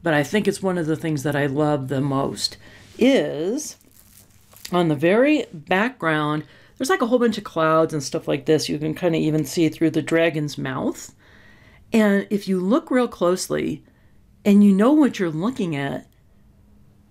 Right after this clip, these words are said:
you can actually see a little tiny bit of the old dragon, the original one.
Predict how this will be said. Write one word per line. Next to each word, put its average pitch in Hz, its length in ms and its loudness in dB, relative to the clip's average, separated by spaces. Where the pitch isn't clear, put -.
you 247 140 -6
can 294 260 0
actually 233 480 0
see 202 800 0
a 185 120 2
little 202 340 2
tiny 247 520 4
bit 196 420 2
of 196 280 2
the 180 320 -2
old 180 460 -4
dragon, 233 680 -2
the 254 100 4
original 294 480 0
one. 143 380 -6